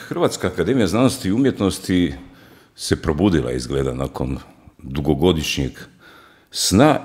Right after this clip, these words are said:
i napisala jedan dokument koji onako u potpunosti iskače iz svega onoga što je do sada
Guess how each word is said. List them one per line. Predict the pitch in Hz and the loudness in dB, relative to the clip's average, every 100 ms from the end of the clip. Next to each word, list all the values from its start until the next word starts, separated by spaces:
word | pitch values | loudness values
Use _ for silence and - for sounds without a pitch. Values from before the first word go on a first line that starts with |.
| - | 0
i | 147 147 | 0 0
napisala | 80 82 - 113 - 107 82 | 0 -2 -2 -6 -4 0 2
jedan | 78 98 67 | 2 2 0
dokument | 67 - 64 107 120 - | -4 -6 -2 0 0 -4
koji | - 80 | -4 -2
onako | 76 73 82 - | 0 -2 -4 -8
u | |
potpunosti | - 104 113 95 82 - 80 | 0 2 2 2 0 -2 -4
iskače | 69 113 - 107 - 78 67 | 0 0 2 2 2 0 0
iz | - 73 | -2 -4
svega | - - - 90 82 | -6 -10 -6 -2 0
onoga | 85 76 | 0 0
što | 67 - 73 | -4 -2 0
je | 69 | 0
do | 71 | -2
sada | - 82 78 | 0 2 2